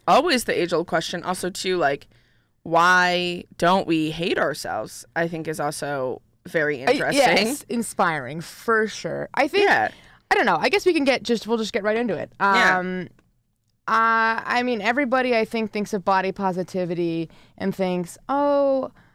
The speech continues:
Speaker 2: I don't have to be skinny. I don't have to be this Instagram model." But I think there's so much more to it than that.
Speaker 1: Yeah.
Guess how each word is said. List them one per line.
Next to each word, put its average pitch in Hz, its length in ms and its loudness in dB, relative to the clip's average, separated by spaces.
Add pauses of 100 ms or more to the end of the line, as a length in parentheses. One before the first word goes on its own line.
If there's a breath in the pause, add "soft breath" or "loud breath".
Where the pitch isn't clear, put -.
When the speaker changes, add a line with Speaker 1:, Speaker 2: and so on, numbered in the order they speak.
(120 soft breath)
Speaker 2:
I 269 120 2
don't 262 140 0
have 226 180 0
to 196 80 -10
be 185 180 -6
skinny. 190 540 -2
I 185 80 0
don't 190 140 -4
have 175 200 -6
to 170 100 -12
be 165 140 -6
this 160 220 -8
Instagram 175 540 -2
model." 175 340 2
But 170 100 -6
I 254 100 2
think 403 180 0
there's 359 180 2
so 302 180 2
much 269 240 0
more 202 240 4
to 220 120 2
it 247 120 0
than 269 140 0
that. 269 320 0
Speaker 1:
Yeah. 160 340 0